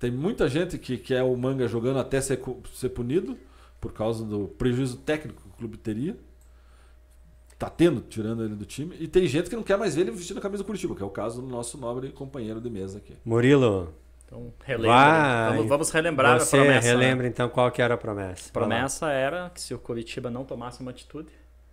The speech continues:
Speaker 3: eu tomaria uma atitude.
Speaker 2: E vai tomar agora.
Speaker 3: Vou tomar uma atitude agora.
Speaker 2: E
Speaker 3: Aí
Speaker 2: qual que é a atitude?
Speaker 3: Atitude a gente já vai ver.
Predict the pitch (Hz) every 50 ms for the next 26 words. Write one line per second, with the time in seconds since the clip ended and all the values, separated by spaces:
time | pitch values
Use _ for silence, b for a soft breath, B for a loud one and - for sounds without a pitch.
0 | - - - - - - 120 127 135 135 - 147 156 151 143 131 127 120 - -
1 | - - - - 110 110 - - - 110 104 98 - - - - - 123 120 120
2 | 107 123 131 139 147 - 170 160 156 147 143 165 185 165 156 139 127 120 123 -
3 | - 135 127 120 120 120 120 117 - - - - 120 117 117 110 107 104 101 -
4 | - - - - - 110 104 98 123 123 127 127 - - 120 113 110 104 - -
5 | - - 104 101 90 82 - - - 117 117 120 117 107 123 113 - 127 123 131
6 | 127 110 104 92